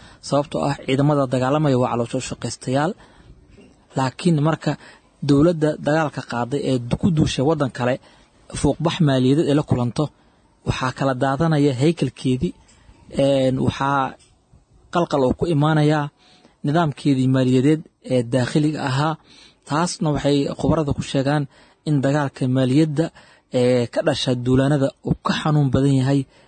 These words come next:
ee, midka bashariga ah, oo askarta markay dhintaan laga yaabo in dowladdu ciidamada ay samayso oo si fudud ay askar ku hesho, laakiin in dhaqaalo la tacbo oo dhanka maaliyadda dowladdaas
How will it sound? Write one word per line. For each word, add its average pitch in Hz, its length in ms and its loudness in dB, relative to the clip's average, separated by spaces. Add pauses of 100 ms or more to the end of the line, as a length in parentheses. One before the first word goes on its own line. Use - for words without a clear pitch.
(140)
ee, 127 180 2
midka 147 320 0
bashariga 143 460 0 (100)
ah, 165 160 -2 (340)
oo 143 160 0
askarta - 420 -4
markay 147 340 -2
dhintaan 143 380 -2 (340)
laga 147 180 2
yaabo 143 300 2 (200)
in 151 160 2
dowladdu 139 340 2
ciidamada 135 420 0
ay 151 60 2
samayso 147 420 0 (340)
oo 143 100 0
si - 180 -4
fudud 147 300 0
ay 120 80 0
askar - 240 -4
ku 160 100 -2
hesho, 123 280 -2 (360)
laakiin 139 380 -2
in 165 180 0
dhaqaalo 143 380 0
la 143 120 0
tacbo 131 360 -2 (440)
oo 135 400 2 (600)
dhanka 175 280 0
maaliyadda 143 460 2
dowladdaas 131 480 2